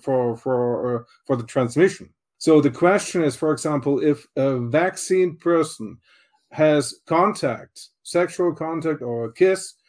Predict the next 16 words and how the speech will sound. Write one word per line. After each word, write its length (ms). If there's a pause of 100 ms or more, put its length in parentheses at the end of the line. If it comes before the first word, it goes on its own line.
(220)
of 100
a 60
non-vaccine 720
person, 420 (220)
is 260
there 160
a 60
possibility 720 (380)
to, 520
uh, 280 (120)
trans-, 680
uh, 100
to 160
transmit 580 (360)
this 300
vaccination 840